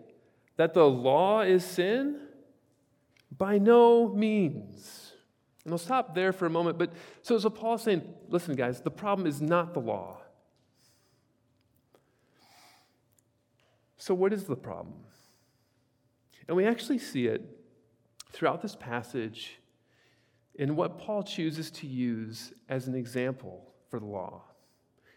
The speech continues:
In verse eight, of all the Ten Commandments Paul picks,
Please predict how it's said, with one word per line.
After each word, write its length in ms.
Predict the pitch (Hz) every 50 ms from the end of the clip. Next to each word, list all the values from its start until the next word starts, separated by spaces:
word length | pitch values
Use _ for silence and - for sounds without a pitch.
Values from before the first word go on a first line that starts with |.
| _ _ -
In 120 | 147 151
verse 280 | 143 196 254 247 247 -
eight, 280 | 190 143 123 131 143 - - - - - - - _ _ _ _ _ _ _ _ _ _ _ _ _ -
of 200 | - 160 165 160
all 540 | 170 170 - - 156 180 214 233 254 277 277
the 80 | 269
Ten 340 | 269 - - 220 226 220 208
Commandments 720 | 214 - 196 196 180 180 196 185 143 131 - - - - - - - _
Paul 320 | - - - 190 185 175
picks, 680 | 180 - - 170 120 110 120 - - - - - - -